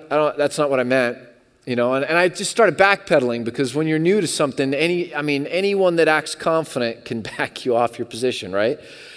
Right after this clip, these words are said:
And so I just started backpedaling, and, and I was just like, "Oh, I, I didn't mean to mess up. I must have done something wrong. Like, I'm sorry."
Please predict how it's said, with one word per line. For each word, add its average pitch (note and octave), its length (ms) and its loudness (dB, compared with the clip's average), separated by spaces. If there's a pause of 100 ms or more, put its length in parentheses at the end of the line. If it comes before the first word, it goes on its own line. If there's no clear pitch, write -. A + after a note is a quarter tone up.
(240)
And C3 100 -6
so D3+ 140 0
I D3+ 100 4
just D#3+ 160 -4
started D#3+ 280 0
backpedaling, A2+ 840 0
and, B2+ 400 -2 (520)
and C3 160 -2
I C3 80 2
was B2 140 -4
just C3 140 -8
like, B2+ 220 -2
"Oh, C#3 480 0
I, C3 300 -2
I - 20 -2
didn't C#3+ 340 -2
mean C#3 200 -2
to B2 80 0
mess B2 320 -4
up. D3 340 -4 (220)
I A2+ 180 -12
must C3+ 360 -6
have A#2+ 100 -12
done C#3+ 180 -2
something A#2+ 320 -8
wrong. D3 580 -2
Like, A2+ 380 -2
I'm A#2 220 -6
sorry." C#3+ 720 2